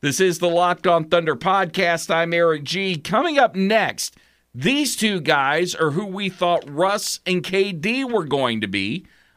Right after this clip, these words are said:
I'll explain that coming up, in this podcast being brought to you by Untuck It. Look great in a meeting, look great on a date, look great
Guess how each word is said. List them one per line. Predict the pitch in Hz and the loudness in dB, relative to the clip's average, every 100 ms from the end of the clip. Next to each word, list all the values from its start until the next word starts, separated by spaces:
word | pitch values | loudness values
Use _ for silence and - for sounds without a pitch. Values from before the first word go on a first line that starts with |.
| _ | _
I'll | 131 139 | 2 2
explain | 120 - 165 160 151 | 0 -4 0 0 0
that | 147 143 - | -2 -2 -2
coming | 143 135 131 | -2 0 2
up, | 202 240 | 2 0
in | 156 | -2
this | 135 - | -4 -2
podcast | 175 156 135 160 143 - | 0 0 0 -2 -2 -2
being | 151 147 131 | -2 -2 -2
brought | 117 147 143 - | -2 -2 -2 -4
to | 131 | -4
you | 131 | -2
by | 117 196 254 240 233 233 - _ _ _ | 2 4 6 6 4 -2 -12 _ _ _
Untuck | 233 254 220 226 214 | 2 2 2 2 2
It. | 151 113 | 0 -2
Look | 151 214 175 | 0 0 2
great | 214 214 208 | 2 2 2
in | 208 | 0
a | |
meeting, | 196 208 160 117 | 0 0 -2 0
look | 139 170 127 | 0 0 -2
great | 151 208 220 - | -2 0 -2 -2
on | 185 185 | 0 0
a | 160 | 0
date, | 131 190 202 - | 0 0 0 -2
look | 170 254 240 | 2 2 2
great | 214 220 208 | 0 0 0